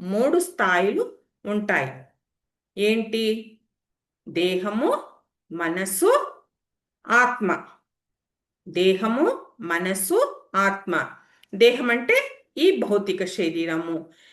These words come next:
ఇక మనసు వచ్చేసి ఆలోచనలు, భావాలు, కోరికలు, వాసనలు ఇవన్నీ కూడా. ఇక ఆత్మ వచ్చేసి ఆ భగవంతుడు, శుద్ధ చైతన్యం. ఇంకా మనసులో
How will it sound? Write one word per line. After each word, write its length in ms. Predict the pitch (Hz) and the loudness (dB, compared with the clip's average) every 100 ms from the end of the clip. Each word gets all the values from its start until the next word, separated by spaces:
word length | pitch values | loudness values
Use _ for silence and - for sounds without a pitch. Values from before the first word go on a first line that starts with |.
| _ | _
ఇక 160 | 254 269 | -2 0
మనసు 560 | 233 196 202 262 349 | 0 2 2 2 2
వచ్చేసి 800 | 370 247 233 - 196 196 226 202 - | 4 2 2 0 2 0 -4 -6 -2
ఆలోచనలు, 1160 | 180 190 214 202 180 - 175 175 165 180 185 185 | 0 4 6 6 2 0 -2 -2 -2 0 0 -2
భావాలు, 960 | 185 180 180 180 175 165 165 170 185 185 | -2 -2 0 -2 0 2 2 4 4 2
కోరికలు, 760 | 196 202 202 180 - 165 170 180 175 | 4 4 4 2 0 0 0 0 -2
వాసనలు 720 | 175 170 170 180 175 170 156 - | 0 -2 -4 -4 -2 -2 -4 -6
ఇవన్నీ 460 | 165 156 151 160 | -4 -2 0 -2
కూడా. 340 | 160 160 139 151 - - _ _ _ _ - | 0 0 0 -2 -4 -18 _ _ _ _ -4
ఇక 180 | 269 262 | 0 2
ఆత్మ 560 | 175 202 214 226 240 247 | 4 4 4 4 0 2
వచ్చేసి 640 | 208 202 226 196 202 403 554 - - _ 196 | 2 2 0 0 2 2 2 -2 -18 _ 0
ఆ 280 | 220 - - - - | 0 0 -8 -20 -6
భగవంతుడు, 840 | 180 180 175 160 160 160 165 156 - - | -2 0 0 -2 -2 -2 -2 -4 -12 0
శుద్ధ 280 | 214 202 285 - - _ _ _ | 0 2 0 0 -6 _ _ _
చైతన్యం. 840 | - 165 160 165 156 165 165 160 - _ _ _ _ _ | 0 2 2 0 0 0 -2 -4 -10 _ _ _ _ _
ఇంకా 540 | 254 254 202 202 202 - | -6 2 2 2 -4 -8
మనసులో 680 | 185 185 208 294 - 381 330 | -2 2 2 2 6 6 8